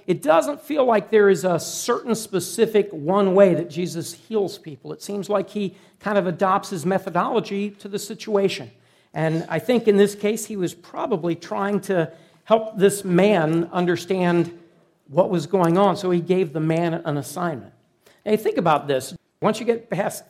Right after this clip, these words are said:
the fact that Jesus spit and then stuck it in the guy's eyes, all right? So once you move past that, it, Jesus literally got his hands dirty here. So Jesus spit in the mud, and he scoops the mud up and the spit,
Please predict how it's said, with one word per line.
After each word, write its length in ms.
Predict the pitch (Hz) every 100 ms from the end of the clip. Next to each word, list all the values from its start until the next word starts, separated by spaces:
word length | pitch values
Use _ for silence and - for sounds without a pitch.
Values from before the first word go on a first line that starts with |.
| -
the 80 | 160
fact 320 | 196 165 165
that 80 | 170
Jesus 360 | 175 143 139
spit 600 | - - - 156 113 - -
and 140 | 139
then 80 | 131
stuck 280 | 135 135 -
it 40 |
in 60 | 139
the 80 |
guy's 260 | 131 120 117
eyes, 320 | 147 101 -
all 60 | 143
right? 200 | 143 156
So 220 | 208 156 - -
once 280 | 214 254 -
you 60 | 285
move 200 | 330 -
past 260 | 226 185
that, 260 | 226 202 - _ _
it, 320 | 220 220 -
Jesus 560 | - 330 339 277 - -
literally 500 | 196 285 262 233 208
got 200 | 208 202
his 120 | 160
hands 420 | - 208 190 151
dirty 300 | - 135 120
here. 320 | 110 127 101 - _ _ _ _
So 160 | - 175
Jesus 320 | 147 285 226
spit 240 | - 254
in 100 | 247
the 60 | 233
mud, 380 | 185 175 175 - - -
and 100 | 180
he 80 |
scoops 420 | 185 - 240 226 -
the 80 |
mud 240 | 208 196 190
up 340 | 180 - - - _ -
and 120 | 165
the 40 |
spit, 560 | 180 - - 220 143 -